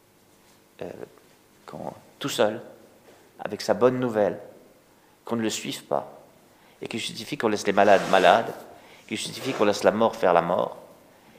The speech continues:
qui justifie, qui justifie. Qu'y a-t-il donc de si important ?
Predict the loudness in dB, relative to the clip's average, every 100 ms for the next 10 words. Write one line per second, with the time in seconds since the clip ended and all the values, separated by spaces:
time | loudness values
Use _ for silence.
0 | -20 -16 -12 -12 -12 -14 -14 -18 -18 -20
1 | -18 -20 -20 -20 _ _ -20 -12 -8 -6
2 | -6 -8 -8 -10 -10 -12 -12 -16 -12